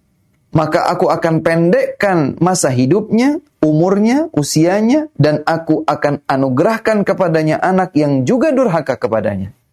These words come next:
Ini yang disebut dengan al-jaza'u min jinsil amal. Balasan itu akan sebagaimana perbuatan. Allah berfirman, "Hal jaza'ul ihsani illal ihsan," dalam surat, eh, Ar-Rahman.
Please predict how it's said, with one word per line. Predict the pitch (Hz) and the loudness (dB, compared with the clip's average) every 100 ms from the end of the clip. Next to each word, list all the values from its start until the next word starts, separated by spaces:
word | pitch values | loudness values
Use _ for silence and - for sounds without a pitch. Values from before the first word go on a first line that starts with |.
| _ _ _ _ _ - | _ _ _ _ _ -2
Ini | 156 180 | 0 2
yang | 147 | 0
disebut | 127 151 160 | 0 -2 0
dengan | 127 143 143 | 0 0 0
al-jaza'u | 143 139 131 131 139 165 151 | 0 0 0 0 0 0 0
min | 139 131 | 0 0
jinsil | 123 143 151 175 | 0 0 0 0
amal. | 175 240 214 202 220 _ _ _ _ - | 0 0 0 -2 -10 _ _ _ _ -2
Balasan | 127 139 131 131 123 | 0 2 0 0 -2
itu | 143 180 | 0 0
akan | 123 - 143 | 0 0 -2
sebagaimana | 131 120 117 120 110 135 160 | 0 0 0 0 0 0 -2
perbuatan. | 175 214 247 196 131 147 _ _ _ _ _ _ _ _ - | 0 0 0 -4 -8 -10 _ _ _ _ _ _ _ _ -4
Allah | 117 135 | 0 2
berfirman, | 135 135 180 180 165 127 | 0 0 0 2 0 0
"Hal | 139 160 156 | 0 0 2
jaza'ul | 151 143 165 180 185 147 156 - | 0 2 2 2 2 2 0 0
ihsani | 139 - - - 185 165 147 | -4 -4 -4 0 0 0 0
illal | 170 170 160 - 170 | 0 2 2 0 -2
ihsan," | - 220 185 143 | -2 0 0 -2
dalam | 110 151 | -4 -4
surat, | - 151 175 - _ _ _ _ _ _ _ _ _ _ - | -2 0 0 -2 _ _ _ _ _ _ _ _ _ _ -4
eh, | - | -2
Ar-Rahman. | 135 139 143 151 185 196 180 170 | 0 0 0 -2 0 0 -2 -6